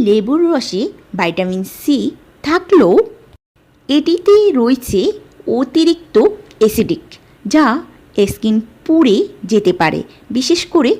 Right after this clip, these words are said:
রোদে গেলে। চার নম্বরে নারিকেল তেলের ব্যবহার। বিশেষ করে যাদের মুখে ব্রণ আছে, যারা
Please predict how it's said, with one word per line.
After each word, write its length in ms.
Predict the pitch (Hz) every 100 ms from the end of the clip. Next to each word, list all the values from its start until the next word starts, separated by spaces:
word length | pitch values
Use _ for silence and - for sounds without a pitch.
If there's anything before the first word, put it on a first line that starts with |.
| -
রোদে 340 | 220 262 226 226
গেলে। 280 | 185 156 135 - _ - _ _ _ _ _
চার 160 | 294 339 381
নম্বরে 340 | 427 247 254 480 - 269 208
নারিকেল 440 | 214 220 240 330 349 -
তেলের 340 | 202 202 440 - - 185
ব্যবহার। 480 | 196 185 175 180 123 - - - - _ _ - 233
বিশেষ 340 | 254 269 339 381
করে 280 | - 254 214 440 - -
যাদের 360 | 226 202 202 294
মুখে 320 | 339 330 247 302 - -
ব্রণ 280 | 214 233 208
আছে, 280 | 170 - 151 175 - -
যারা 280 | 185 254